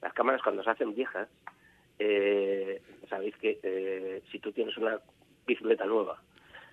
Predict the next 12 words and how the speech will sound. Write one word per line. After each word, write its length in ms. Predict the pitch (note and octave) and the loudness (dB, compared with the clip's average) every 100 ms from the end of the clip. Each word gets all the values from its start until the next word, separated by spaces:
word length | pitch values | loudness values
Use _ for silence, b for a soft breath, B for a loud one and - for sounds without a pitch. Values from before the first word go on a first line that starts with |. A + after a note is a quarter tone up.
| B B _ - | B B _ -8
y 100 | A2+ | -2
la 80 | G#2 | 0
hinchas 320 | B2 - G2+ | 0 -2 -4
a 60 | G2+ | -2
siete 260 | A2+ G#2+ F#2+ | -4 -4 -4
kilos 280 | G2+ A2+ - - _ _ _ _ _ - | -4 -6 -8 -14 _ _ _ _ _ -16
y 80 | |
sales 300 | - G2+ G2 G#2 | -2 -2 -2 -4
una 140 | G2 | -4
vez 140 | G2 | -4
por 140 | - G2 | -6 -4
semana, 320 | A2 C3 C#3+ | 0 0 -2